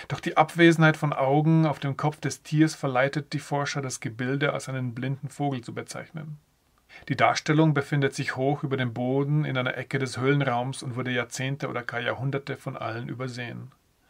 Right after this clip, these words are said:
Mit Mühe gelingt es Doktor Kamenik hochzusteigen und mit seinem Messer ein Stück der Substanz, aus der das Bild besteht, herauszukratzen.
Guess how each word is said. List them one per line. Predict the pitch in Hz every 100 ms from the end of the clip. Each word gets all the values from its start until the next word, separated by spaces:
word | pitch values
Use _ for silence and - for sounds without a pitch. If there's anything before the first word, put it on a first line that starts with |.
| - - -
Mit | 139 -
Mühe | 143 160 151
gelingt | 135 127 131
es | 123
Doktor | 113 123 135
Kamenik | 127 143 135 131 120
hochzusteigen | 127 139 - 139 - 131 131 135
und | 131
mit | 123 120
seinem | 123 120
Messer | 120 -
ein | - 117
Stück | - 135 -
der | 120
Substanz, | 117 - - 117 127 -
aus | 120 - _ -
der | 123
das | 120
Bild | - 127 127
besteht, | 143 - 131
herauszukratzen. | 110 123 107 - - - 62 - -